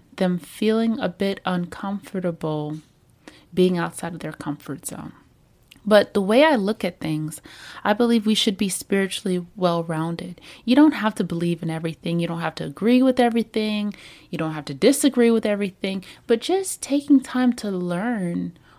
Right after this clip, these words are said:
where are the origins of different things? Where do they come from? Why do people believe this or that, whatever? And that may be of no interest to you. But I believe to be truly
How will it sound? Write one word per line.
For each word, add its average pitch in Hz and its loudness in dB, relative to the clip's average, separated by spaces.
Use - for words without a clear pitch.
where 226 2
are 370 2
the 311 2
origins 220 0
of 175 -4
different 185 -6
things? 180 -2
Where 196 -2
do 214 -2
they 196 0
come 214 -4
from? 208 -4
Why 202 0
do 196 -2
people 185 -6
believe 175 -4
this 208 0
or 175 -4
that, 185 -4
whatever? 190 -4
And 233 2
that 254 0
may 208 -4
be 185 -2
of 170 -4
no 175 0
interest 202 -4
to 175 -6
you. 160 -8
But 220 0
I 254 4
believe 240 2
to 196 -12
be 208 0
truly 302 0